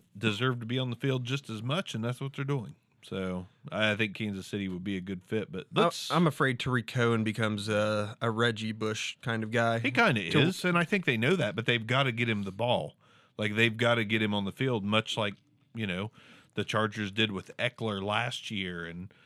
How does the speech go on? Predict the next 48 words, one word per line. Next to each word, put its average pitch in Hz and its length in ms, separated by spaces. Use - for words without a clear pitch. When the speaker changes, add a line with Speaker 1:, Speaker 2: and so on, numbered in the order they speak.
Speaker 1:
uh, 92 320
T 123 160
J 110 240
Yeldon 110 460
with 101 120
the 98 80
Jaguars. 104 500
Like, 101 160
there's, 110 420
you 160 100
know, 135 140
there's 113 220
those 104 220
guys 123 400
that 104 120
they're 104 140
like, 92 260
you 110 80
know, 107 100
"He - 140
can 139 140
make 101 200
plays 208 340
for 92 280
us." - 260
And 95 160
I, 90 240
Tariq 98 340
Cohen 117 460
is 95 220
a 95 80
playmaker. 104 840
He's 104 240
not 127 200
a 113 40
bell 95 260
cow. 95 320
He's 104 200
not 110 180
a 104 40
guy 95 200
that 92 120
should 90 160
get 92 160
fifteen 95 380
carries 95 300
a 87 60
game. 104 400